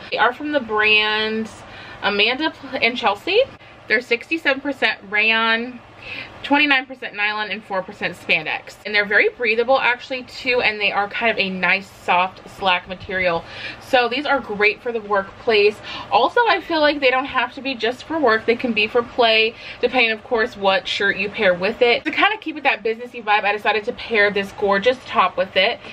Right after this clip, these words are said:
This top's from Carlson. It's a four X, and this was on the clearance rack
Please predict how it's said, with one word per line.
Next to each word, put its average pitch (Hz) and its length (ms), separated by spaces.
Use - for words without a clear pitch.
This 277 200
top's 294 240
from 247 160
Carlson. 220 520
It's 233 180
a 233 100
four 247 340
X, - 420
and 226 160
this 240 180
was 427 140
on 247 160
the 226 80
clearance 226 580
rack 311 420